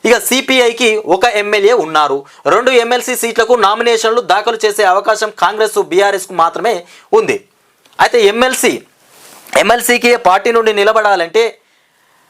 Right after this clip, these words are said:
ఎంఎల్సీకి పార్టీల నుండి నిలబడాలంటే పది మంది ఎమ్మెల్యేలు కలిసి, ఆ, సంతకం చేస్తే, ఆ,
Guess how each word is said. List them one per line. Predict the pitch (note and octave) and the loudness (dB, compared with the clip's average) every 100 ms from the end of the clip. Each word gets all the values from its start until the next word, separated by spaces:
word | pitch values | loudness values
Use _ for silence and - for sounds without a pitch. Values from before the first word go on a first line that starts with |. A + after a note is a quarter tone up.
| _ | _
ఎంఎల్సీకి | A#2 F3+ B3 B3+ B3 B3 | -2 0 0 0 -2 0
పార్టీల | A#3 F#3+ A3 A#3 A3+ | 0 0 0 0 2
నుండి | G#3+ A3 G#3+ | 0 0 -2
నిలబడాలంటే | F#3+ G#3+ G#3+ G#3 F3+ F3 G#3 A3+ | 0 0 2 0 0 -2 -2 -4
పది | G#3+ F3+ A3+ | -2 -2 0
మంది | A3+ A#3 | -2 -2
ఎమ్మెల్యేలు | A#3 G3+ A3 G#3+ G#3 | 0 0 0 0 0
కలిసి, | F#3+ F3+ F#3 - G3 - _ _ _ _ - | -2 -4 -4 -6 -6 -10 _ _ _ _ 0
ఆ, | E3 E3+ E3 | 2 0 0
సంతకం | F#3+ A#3 B3 | 0 0 0
చేస్తే, | G#3+ A3 G#3+ A#3+ G3+ - _ _ _ - | 2 0 2 0 0 -6 _ _ _ 0
ఆ, | F#3 F#3 F3+ E3+ D#3+ | 2 2 2 2 0